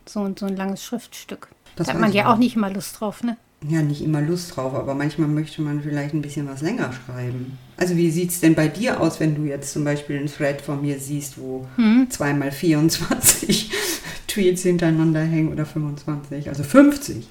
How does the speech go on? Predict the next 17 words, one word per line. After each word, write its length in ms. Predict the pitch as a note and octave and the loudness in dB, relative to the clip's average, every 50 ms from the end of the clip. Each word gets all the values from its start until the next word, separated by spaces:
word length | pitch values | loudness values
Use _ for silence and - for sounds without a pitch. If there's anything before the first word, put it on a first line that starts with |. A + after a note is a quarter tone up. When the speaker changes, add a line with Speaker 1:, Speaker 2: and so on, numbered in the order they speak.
| - - - - - _ - - - | -20 -20 -20 -20 -20 _ -20 -10 -10
Speaker 2:
Hab 120 | D3 - | -8 -6
ich 120 | - - - | -4 -4 -2
ja 80 | A#2 | -2
Speaker 1:
Mhm. 40 | G#2+ | -4
Speaker 2:
schon 220 | - A#2 G#2+ A2 - | -4 -4 -4 -6 -6
öfter 200 | - - C3+ A2 | -6 -6 -6 -6
gemacht, 420 | G#2+ G2+ G2 G2 G#2 - - - | -4 -4 -6 -6 -8 -12 -14 -12
was 240 | B2+ C3 A#2+ - - | -10 -8 -8 -8 -8
weiß 140 | - - - | -10 -6 -2
Speaker 1:
Mhm. 140 | A3 G#3+ A3 | 0 0 0
Speaker 2:
ich, 180 | A3+ - - - _ - - - | 0 -2 -8 -16 _ -20 -18 -16
keine 240 | - - A#2 A2 G#2 | -14 -10 -8 -8 -6
Ahnung. 360 | G2+ A2 A2 G2+ G2+ A2 - - - _ _ _ _ | -6 -6 -6 -6 -8 -8 -12 -16 -20 _ _ _ _
Speaker 1:
Ja, 120 | - A#3 B3 | 0 2 4
ja, 260 | A#3+ G#3 F#3+ F3+ F3 | 6 6 4 2 0
war 140 | G3 A3 A3 | -2 0 0
ja 200 | A3 G3+ G3 | 2 2 0